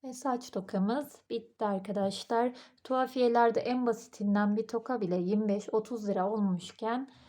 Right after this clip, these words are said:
evdeki imkanlarla gayet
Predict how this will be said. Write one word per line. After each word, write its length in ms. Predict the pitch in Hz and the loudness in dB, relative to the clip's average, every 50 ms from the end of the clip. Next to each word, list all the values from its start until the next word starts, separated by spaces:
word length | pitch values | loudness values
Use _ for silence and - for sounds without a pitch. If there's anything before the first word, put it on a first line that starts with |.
| - - _ _ - | -20 -20 _ _ -6
evdeki 440 | 262 254 233 208 202 202 - - 233 | -4 -2 0 0 0 0 0 -2 0
imkanlarla 1040 | 214 202 202 - - 208 202 190 202 208 202 196 185 185 170 190 220 254 269 - _ _ _ _ - - - | 0 0 0 -2 -2 -4 -2 -2 -2 -2 -2 -2 -2 -2 -2 -2 -2 -4 -4 -10 _ _ _ _ -20 -20 -10
gayet 580 | - - 214 196 175 175 190 226 247 - - | -4 0 0 2 2 2 0 -2 -2 -6 -10